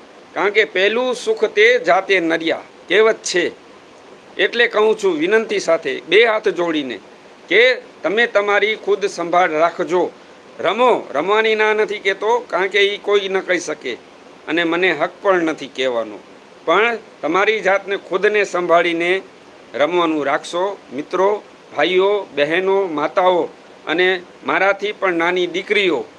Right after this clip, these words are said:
જે બી રમે, સમજી વિચારીને તમારું ધ્યાન રાખીને રમજો.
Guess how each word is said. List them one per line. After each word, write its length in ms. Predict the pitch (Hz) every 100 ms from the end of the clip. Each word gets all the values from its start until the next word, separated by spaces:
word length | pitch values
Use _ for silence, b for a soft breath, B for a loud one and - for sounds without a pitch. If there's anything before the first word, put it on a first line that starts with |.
| - - - -
જે 160 | 190
બી 180 | 294 269
રમે, 360 | 214 175 139 101 - - -
સમજી 360 | 165 196 214 226
વિચારીને 680 | 208 208 196 180 170 175 208 - - - -
તમારું 380 | 151 170 175 139
ધ્યાન 280 | 147 165
રાખીને 420 | 139 131 123 135 151
રમજો. 420 | 127 135 113